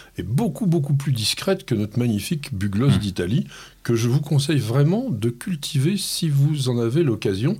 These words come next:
Speaker 1: parce que vous apprécierez. Alors, sais-tu que cette, euh, buglosse, en fait, cette anchusa, ou, je dis, moi je dis anchusa, mais je pense qu'on devrait dire anchusa, normalement, parce que le C H devrait être le que, euh,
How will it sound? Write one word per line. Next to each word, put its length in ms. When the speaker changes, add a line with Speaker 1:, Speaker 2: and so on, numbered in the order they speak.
Speaker 1:
parce 200
que 100
vous 280
apprécierez. 540
Alors, 240
sais-tu 360
que 260
cette, 340
euh, 300
buglosse, 640
en 80
fait, 360
cette 380
anchusa, 720
ou, 420
je 120
dis, 180
moi 160
je 60
dis 160
anchusa, 500
mais 100
je 120
pense 180
qu'on 140
devrait 240
dire 160
anchusa, 580
normalement, 380
parce 200
que 80
le 100
C 220
H 340
devrait 360
être 260
le 260
que, 180
euh, 180